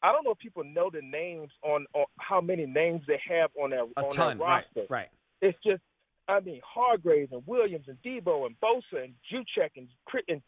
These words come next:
Speaker 1: Chase Young and Armstead and Ward, they're loaded. McCa-, Mc-, McCaffrey.
Speaker 2: Right.
Speaker 1: They got tons. And the reason why they can pay all of those guys,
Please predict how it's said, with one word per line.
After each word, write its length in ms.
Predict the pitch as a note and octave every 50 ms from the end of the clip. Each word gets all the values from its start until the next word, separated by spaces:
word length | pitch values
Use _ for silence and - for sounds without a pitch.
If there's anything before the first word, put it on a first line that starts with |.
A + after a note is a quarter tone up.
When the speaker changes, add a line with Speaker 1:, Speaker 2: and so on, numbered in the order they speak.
| - -
Speaker 1:
Chase 180 | B3 B3+ A#3 _
Young 260 | - F#3+ F#3 E3 D3+ C3+
and 80 | C3+
Armstead 680 | D#3+ G#3 A#3+ A#3+ A3+ - _ - F3 D#3 D3 C#3 C3
and 120 | C#3 C#3 C3+
Ward, 420 | D#3+ G3+ A#3+ B3 G#3+ F3+ D3+ C#3 _ _ _ _ _ _ _ _ -
they're 180 | - A3+ B3 B3 A3 G#3 G#3
loaded. 560 | G#3+ A3+ B3 - - C4 C#4 C4 G#3 F3+ D3 D3
McCa-, 420 | E3 E3+ - - - A#3+ - - G3+
Mc-, 120 | G3+ F3+ _ - F3+
McCaffrey. 600 | E3+ F3 - - B3 B3 A#3+ A#3 - G3 E3 C3+ -
Speaker 2:
Right. 240 | - D3+ D3 B2+ - _ _ -
Speaker 1:
They 100 | B3 C4+
got 180 | A3+ C4 A#3 _ _ _ - - -
tons. 240 | C4+ C#4+ C4+ A3 E3+ _ _ _ _ _ _ - -
And 160 | G#3+ G#3+ G#3
the 60 | G3
reason 480 | F#3 E3+ G#3+ A#3 B3+ C4+ A#3 B3 G#3+ G3+
why 200 | G3+ G#3 G#3+ G#3+
they 100 | G#3 G#3+
can 160 | - G3 E3+ _ - -
pay 140 | A#3 A#3 A#3 -
all 140 | F#3 F#3 F#3
of 80 | F3 E3
those 160 | E3+ D#3+ C#3+ -
guys, 300 | F#3 G3 G3 E3+ C#3